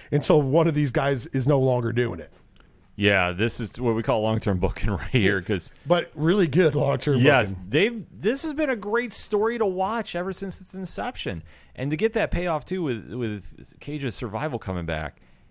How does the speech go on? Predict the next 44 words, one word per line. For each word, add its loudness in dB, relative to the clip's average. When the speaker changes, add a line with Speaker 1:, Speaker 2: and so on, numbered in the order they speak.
Speaker 2:
that's 0
a 2
big 0
deal. 2
And 0
if -6
you're -2
not -4
familiar 0
with 0
it, -4
go -2
do -2
the 2
research -2
on -2
Cage -6
of -6
Death, -2
and -2
then 2
you'll 4
get 0
the -8
true 2
understanding. -4
Speaker 1:
By 2
the 0
way, 2
I 2
will 0
point 0
out 0
the 0
reason 2
I 2
said 0
Alex 0
Colon 0
stepped 0
on 0
is -4
'cause -4
when, 2